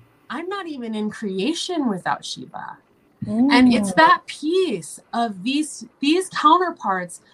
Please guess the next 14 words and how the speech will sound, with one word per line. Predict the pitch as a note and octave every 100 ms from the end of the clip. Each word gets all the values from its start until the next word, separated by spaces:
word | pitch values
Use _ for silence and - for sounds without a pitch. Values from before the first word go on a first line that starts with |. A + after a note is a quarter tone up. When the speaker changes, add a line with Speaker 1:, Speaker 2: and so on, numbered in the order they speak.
| _ _ - -
Speaker 1:
being | D4 E4+ E4
in | B3 G3 F#3
love | G3+ A3+ B3+ A#3+ A3 F3
with | F3+ E3+
each | E3+ -
other | E3+ D#3 - _ _ _ _ _ _ _ -
and | G#3+ -
finding | C#4 D#4 D4+
their | C#4 A#3+
way | A3+
home | F#3 - - B3 C4 C#4 C4+ B3+ A#3+
to | G#3+ F#3+
each | G3 -
other | D#3 C3 -